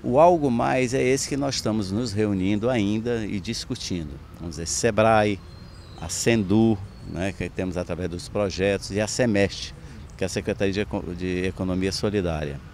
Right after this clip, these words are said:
através do doutor Olavo, pra gente definir o que que seria e como seria essa praça do conhecimento,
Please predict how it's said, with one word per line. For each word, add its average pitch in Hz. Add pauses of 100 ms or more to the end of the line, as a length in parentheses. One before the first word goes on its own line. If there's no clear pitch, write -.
através 82
do 82
doutor 85
Olavo, 73 (520)
pra 117
gente 143
definir 139
o 139
que 190
que 185
seria 131
e 110
como 165
seria 127
essa 131
praça 120
do 120
conhecimento, 113